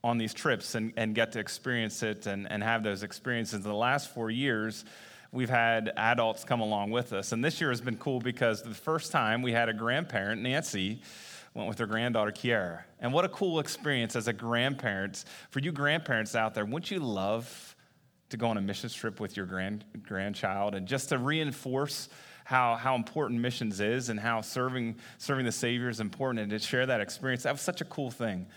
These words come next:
It's also been cool to see, uh, siblings go on trips together. Uh, over the, over the last four years, we have multiple siblings go on the trips together, and as, as family units get to experience that, and that's been really neat. It's been, it's been cool to see parents take their kids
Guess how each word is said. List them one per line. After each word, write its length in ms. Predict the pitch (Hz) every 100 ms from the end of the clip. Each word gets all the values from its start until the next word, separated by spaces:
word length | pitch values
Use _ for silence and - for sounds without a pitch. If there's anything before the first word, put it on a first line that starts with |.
| - - -
It's 160 | - 127
also 280 | 160 156 160
been 180 | 147
cool 220 | 139 160 139
to 60 |
see, 520 | 127 - 139 131 131
uh, 240 | - 110 104
siblings 880 | - 196 170 131 107 101 92 - -
go 180 | 139
on 220 | 123 117 110
trips 320 | 127 - -
together. 500 | 110 107 85 82 - - _ _ - - -
Uh, 400 | 104 98 95 95
over 180 | 123 120
the, 300 | 120 120 127
over 140 | 120
the 80 | 117
last 260 | 117 117 120
four 100 | 127
years, 140 | 117
we 80 | 120
have 180 | 117 110
multiple 400 | 117 123 123 117
siblings 480 | - - 127 123 107
go 140 | 120
on 100 | 117
the 80 | 110
trips 300 | - 123 -
together, 420 | 123 120 120 120
and 100 | 117
as, 280 | 113 110 - - - -
as 200 | 120 -
family 440 | - 139 143 131
units 320 | 127 131 127
get 200 | 127 127
to 100 | 127
experience 540 | 110 - 131 117 110 -
that, 260 | 113 113
and 100 | 110
that's 200 | 117 117
been 180 | - 113
really 240 | 110 107
neat. 120 | 107 107
It's 120 | -
been, 220 | 139 127 - -
it's 120 | -
been 140 | 147 127
cool 340 | 180 165 156
to 140 | 127 135
see 180 | 156
parents 540 | 139 - 151 156 143 -
take 200 | 139 117
their 160 | 123
kids 680 | 110 - 180 143 110 101 -